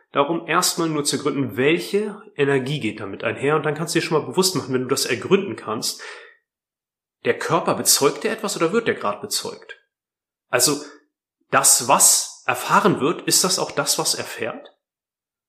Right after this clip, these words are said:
Kann überhaupt das, was erfahren wird, das sein, was erfährt? Und welche Energie geht damit einher? Wenn du der Überzeugung folgst, du bist ein sterblicher Körper,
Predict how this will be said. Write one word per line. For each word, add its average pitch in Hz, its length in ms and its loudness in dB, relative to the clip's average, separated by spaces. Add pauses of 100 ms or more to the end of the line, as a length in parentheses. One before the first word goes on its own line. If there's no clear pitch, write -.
(760)
Kann 254 340 0
überhaupt 190 420 2
das, 190 360 4
was 202 260 4
erfahren 180 760 0
wird, 180 240 -2
das - 240 4
sein, 165 280 2
was 151 160 0
erfährt? 120 560 -4 (2500)
Und 143 140 2
welche 247 200 4
Energie 208 320 6
geht - 180 -2
damit 110 300 -2
einher? 123 280 -4
Wenn 175 100 0
du 233 120 -4 (140)
der 208 140 0
Überzeugung 202 520 4
folgst, 233 440 2
du 175 40 -2
bist 180 160 -2
ein 165 200 0
sterblicher 220 540 0
Körper, 214 520 2